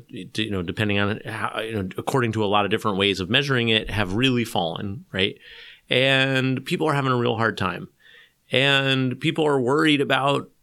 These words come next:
what kind of life their kids are gonna have. You know, when people, people, uh, most,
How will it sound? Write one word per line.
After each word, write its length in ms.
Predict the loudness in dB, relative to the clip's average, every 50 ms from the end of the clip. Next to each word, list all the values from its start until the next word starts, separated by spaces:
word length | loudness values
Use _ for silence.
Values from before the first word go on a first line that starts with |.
| _
what 200 | -2 -2 -2 0
kind 160 | 0 0 0
of 360 | 0 0 -2 -4 -6 -10 -14 -18 _ _ _ _ _ -14 -10
life 380 | -4 0 0 2 0 0 0
their 120 | 0 0 0
kids 280 | 2 0 -2 0 0
are 80 | -2 0
gonna 160 | 0 -2 -2
have. 360 | -2 -2 -4 -6 -8 -12 -14 -6
You 140 | -4 -2 0
know, 120 | 0 0
when 440 | 0 0 0 0 -2 -2 -4 -6 -10
people, 480 | -4 -4 -2 -2 0 -2 -2 -2 -6 -12 _
people, 600 | -4 -4 -2 0 0 2 2 2 0 0 -4 -4
uh, 400 | -4 -4 -4 -4 -4 -6 -6 -6
most, 560 | -6 -4 -2 0 0 0 -2 -4 -6 -6 -10